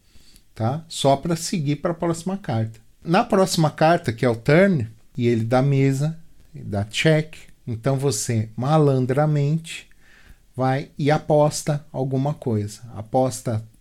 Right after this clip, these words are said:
uma, metade do pote ou dois terços do pote e tal. Ele,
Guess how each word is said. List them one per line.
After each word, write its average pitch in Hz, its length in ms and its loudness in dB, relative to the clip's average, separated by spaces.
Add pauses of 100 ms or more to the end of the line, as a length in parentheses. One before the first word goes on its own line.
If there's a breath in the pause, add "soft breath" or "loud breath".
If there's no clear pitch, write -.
(360)
uma, 120 380 -6
metade 123 520 -2
do 113 60 -4
pote 120 800 -2
ou 117 180 -6
dois 117 300 -2
terços 120 420 -2
do 113 140 -4
pote 120 600 -6
e - 20 -14
tal. 127 280 -12 (760 loud breath)
Ele, 131 560 6